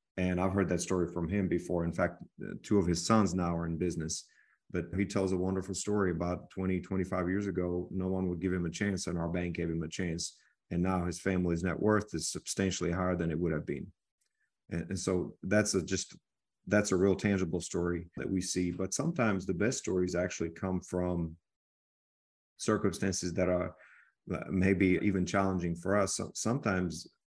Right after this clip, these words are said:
we have some stories where we actually couldn't help someone, but through the experience with us, you will not find that story reflected on our balance sheet, on our income statement, but you will find it reflected in our community.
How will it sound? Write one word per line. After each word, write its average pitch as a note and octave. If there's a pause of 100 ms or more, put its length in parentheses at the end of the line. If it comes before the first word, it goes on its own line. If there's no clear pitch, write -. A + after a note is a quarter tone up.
(100)
we F#2
have G2+
some G2+
stories F#2+
where F2+
we F2+
actually F#2
couldn't F#2+
help G2
someone, - (1200)
but F#2+
through G2+
the F2+
experience F#2
with F2+
us, E2+ (180)
you G2
will G#2
not G#2+
find G#2
that F#2
story F#2+
reflected F2+
on F2+
our E2+
balance F#2
sheet, F2+
on F2+
our E2+
income A2+
statement, D#2+ (720)
but F#2
you G#2+
will G2
find G2+
it F2+
reflected F2
in E2+
our D2+
community. D2+